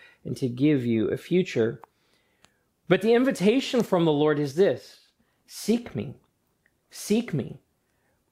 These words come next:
And when you seek me, and you, you, you will find me when you seek me with all your heart." That we're to call on him, that we're to look for him, that we're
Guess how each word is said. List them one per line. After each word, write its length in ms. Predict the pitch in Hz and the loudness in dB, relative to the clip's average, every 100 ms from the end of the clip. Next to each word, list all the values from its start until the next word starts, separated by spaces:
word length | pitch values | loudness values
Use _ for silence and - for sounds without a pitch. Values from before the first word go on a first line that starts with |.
| - | -2
And 180 | 160 196 | 2 4
when 140 | 240 | 4
you 100 | 254 | 2
seek 380 | - - 262 - | -2 0 0 2
me, 160 | 233 | 4
and 100 | 202 | 4
you, 120 | 196 196 | 4 2
you, 440 | 180 196 180 135 165 | 2 2 2 -4 -2
you 180 | 170 214 | 2 4
will 100 | 196 | 2
find 500 | - 196 220 240 196 | 0 0 2 4 4
me 440 | 123 123 135 143 _ _ _ | 2 0 -2 -4 _ _ _
when 160 | 156 170 | 2 2
you 60 | |
seek 320 | 160 - 196 190 | 2 0 -2 2
me 120 | 139 | 2
with 240 | 139 139 | 2 0
all 580 | - 160 143 131 123 120 - | 0 4 4 4 0 -6 -6
your 140 | 135 | -6
heart." 420 | 131 165 160 - - _ _ _ _ _ | -4 -2 -2 -2 -12 _ _ _ _ _
That 140 | 170 185 | 2 4
we're 120 | 226 | 4
to 120 | - | 2
call 460 | - - 202 226 185 | -8 -6 2 4 4
on 160 | 151 | 2
him, 200 | 135 147 | 2 4
that 120 | 170 | 4
we're 160 | 170 196 | 4 4
to 180 | 190 175 | 4 2
look 340 | 170 190 214 | 4 4 2
for 200 | - 147 | -2 -2
him, 240 | 135 135 135 | 0 0 2
that 160 | 151 | 2
we're 320 | 160 190 190 | 4 2 2